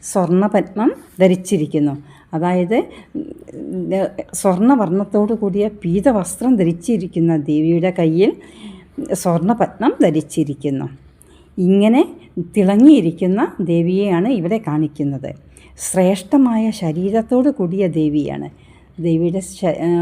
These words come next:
വസ്ത്രങ്ങളും ശരീരമെല്ലാം ശ്രേഷ്ഠമായതായിട്ടാണ് കാണുന്നത്. സർവാലങ്കാര വിഭൂഷിതയായ ദേവി അഭയദായിനിയാണ്.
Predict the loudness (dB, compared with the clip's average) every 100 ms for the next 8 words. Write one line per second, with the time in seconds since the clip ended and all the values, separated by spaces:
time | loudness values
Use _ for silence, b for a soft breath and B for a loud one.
0 | 0 -2 -6 -6 -2 0 0 -2 -2 -2
1 | 0 0 0 -2 -2 -2 -2 0 0 2
2 | 0 0 0 0 0 -2 -2 -4 -2 0
3 | 0 0 -4 -10 B B -4 -2 0 -2
4 | -2 0 0 0 -2 -2 -2 -2 -2 -2
5 | -2 -2 -4 0 2 2 -2 -2 -2 0
6 | 0 -2 -8 -14 _ -20 _ -14 -2 0
7 | 2 0 -2 -2 0 2 2 0 -4